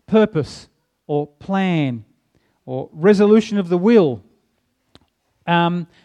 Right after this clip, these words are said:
also takes in the sense of a viewpoint or a way of thinking. So blessed is the man who does not walk, take the path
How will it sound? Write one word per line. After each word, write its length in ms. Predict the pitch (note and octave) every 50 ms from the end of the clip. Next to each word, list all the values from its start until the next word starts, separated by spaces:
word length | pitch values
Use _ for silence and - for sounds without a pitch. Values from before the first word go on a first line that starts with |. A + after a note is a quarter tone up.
| _ _ -
also 300 | F3+ F3+ G#3 - A3 G3+
takes 340 | - G#3 G3+ G3+ G3 - -
in 120 | G#3 G3
the 80 | F#3 F3+
sense 280 | - - G3 F#3+ - -
of 100 | E3+ D#3+
a 80 | E3
viewpoint 540 | D3+ D3 D#3 G#3 B3 A#3+ - G#3 F3+ D#3 D3+
or 140 | D3+ D3 D3
a 60 | D3
way 380 | D3 D3+ E3 G3 G#3 A3 G#3+ G3
of 160 | F3+ E3+ D3+
thinking. 580 | - - F#3+ G3 G#3 G3+ - E3 C#3+ A#2+ G#2+ G2+ _ _ _ _ _ _ _ _ _ _ _ _ _ _ _ _ _
So 200 | _ - G#3 G#3
blessed 280 | G3 E3+ G#3+ B3 A#3+ -
is 160 | C#4 B3 A3
the 40 | A3+
man 140 | A3+ G#3+ G#3
who 80 | G3
does 260 | F3+ F3 F#3 F#3 E3 F3
not 380 | F#3+ G#3 A#3+ C#4 D4 C#4+ - _ _ _ _ _ _ _ _ _ _ _
walk, 680 | - D3+ F3 F#3 F3 F3 G3 - F#3 - - - - _
take 280 | - G#3+ G#3+ G#3+ A3 G#3+
the 120 | - G3+
path 340 | - - G3+ G3 F#3 G3 G3